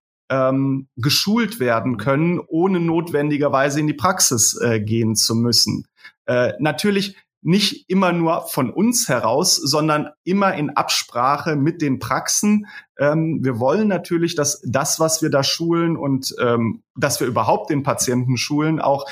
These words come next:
ähm, mit den Praxen abgesprochen ist und letztendlich auch in deren, äh, Abläufe passt. Insofern,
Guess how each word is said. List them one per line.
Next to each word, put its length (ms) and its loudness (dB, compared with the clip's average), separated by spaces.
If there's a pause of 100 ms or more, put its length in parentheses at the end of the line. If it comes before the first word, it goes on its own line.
(320)
ähm, 340 0
mit 160 0
den 160 -2
Praxen 460 -2
abgesprochen 720 -2
ist 220 0
und 160 -4
letztendlich 640 -2 (240)
auch 220 0
in 240 -2
deren, 540 0 (240)
äh, 100 0
Abläufe 880 0
passt. 500 -2
Insofern, 560 0